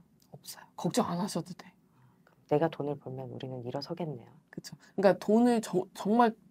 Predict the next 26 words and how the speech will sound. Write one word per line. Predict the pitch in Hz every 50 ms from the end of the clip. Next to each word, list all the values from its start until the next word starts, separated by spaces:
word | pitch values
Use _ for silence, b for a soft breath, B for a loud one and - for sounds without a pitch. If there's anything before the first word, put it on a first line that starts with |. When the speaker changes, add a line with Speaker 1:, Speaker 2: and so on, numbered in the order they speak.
| _ _
Speaker 1:
돈을 | - - 196 220 247 277 277 269 254 247 233
목적으로 | 196 165 160 - - - 226 214 190 190 185 185 185
해서 | 180 180 175 - 170 170 175 180 175 165 151 143
내가 | 156 156 165 160
지금 | - - 151 143
언니한테 | 143 156 151 - -
일을 | - 175 170 185 175 170
하라는 | 180 190 190 190 180 170 151
게 | 143
아니라 | 131 127 139 170 170 147 - b b b b b b b b b
언니 | - 190 233 233 233 233 240 226 220
삶의 | 220 - 294 294 294 285 269 262 254 247 247 247 240 233 226 b b b b b b b b _ _ _
동기부여가 | - 190 220 226 247 240 254 247 220 214 208 208 202 190 185 180
뭔가를 | 170 156 165 170 180 185 196 196 190 185 185 180
될 | - 165 160
만한 | 170 180 185 180 180 175
게 | 165 156
없을까를 | 139 - - 190 185 - 185 175 175
찾아보니까 | 175 - 214 208 190 170 170 160 156 156 151
언니는 | 147 151 160 170 170 185 196
밖에 | 196 - - - -
나가서 | 175 170 156 151 - 147
일을 | 147 156 151 160 156
하셔야 | - - 208 - - 240 220 196
되는 | 180 160 143 143 143 160
거야. | - - -